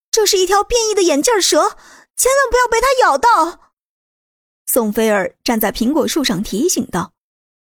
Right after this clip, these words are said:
萧然此时正对着眼镜蛇，把整条眼镜蛇的身子都看在眼里，也直播到了平台当中。这条变异眼镜蛇从远处看上去还没有那么瘆人，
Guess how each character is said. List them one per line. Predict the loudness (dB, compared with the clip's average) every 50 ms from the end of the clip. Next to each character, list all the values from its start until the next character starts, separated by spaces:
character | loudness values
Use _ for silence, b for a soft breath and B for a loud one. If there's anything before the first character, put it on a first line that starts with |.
| _ _ _
萧 | -2 0 0 2
然 | 2 0 0 0
此 | -2 -2 -2 -2
时 | -2 -2 0 -2 -2 -4 _ _ -6
正 | -4 -2 0 0 0
对 | 0 0 0
着 | 0 -2
眼 | -2 -2 -4 -2
镜 | -4 -4 -2
蛇， | -2 -4 -4 -4 -6 -8 _ _ _ _ _ _ _
把 | -4 -2 -2 -2
整 | 0 -2 -2 0
条 | 0 0 0 0
眼 | 0 0 0
镜 | 0 -2 -2
蛇 | -2 -2 -2 -2
的 | -2 -4
身 | -2 -2 -4 -4 -4
子 | -4 -4 -4 -4 b b b b b -6
都 | -4 -4 -4 -4
看 | -4 -4 -2 -2
在 | -2 -4
眼 | -4 -4 -4 -2 -2 -2
里， | -4 -4 -6 -12 _ _ _ _ _ _
也 | -4 -4 -2 -2
直 | -2 -4 -4 -4 -4
播 | -2 -2 -2 -2 0
到 | -2 -2 -2
了 | -2 -4 -6 -8 _ _
平 | -6 -4 -4 -2 -4 -4 -4
台 | -4 -4 -4 -2 -2 -4
当 | -4 -4 -6 -6 -6
中。 | -6 -8 -10 -10 _ _ _ _ _ _ _ _ _ _ _ _ _ _ _ _ _ _ -4
这 | -2 -2 0
条 | 0 0 0 0 0
变 | 0 0 0 2
异 | 2 2 2
眼 | 0 -2 -2 -2
镜 | -2 -2 -2
蛇 | -2 -2 -2 -2 -4 -6 -8 -8
从 | -4 -2 -2 0
远 | 0 -2 -2 -2 -4
处 | -4 -6 -6
看 | -4 -2 -2 -2 0
上 | 0 -2 -2 -2
去 | -2 -2 -4 -4 -6 _
还 | _ -6 -2 0
没 | 0 0 0 0 0
有 | -2 -2
那 | -2 -2
么 | -2 -2
瘆 | -2 -4 -4 -4 -6
人， | -6 -6 -8 -8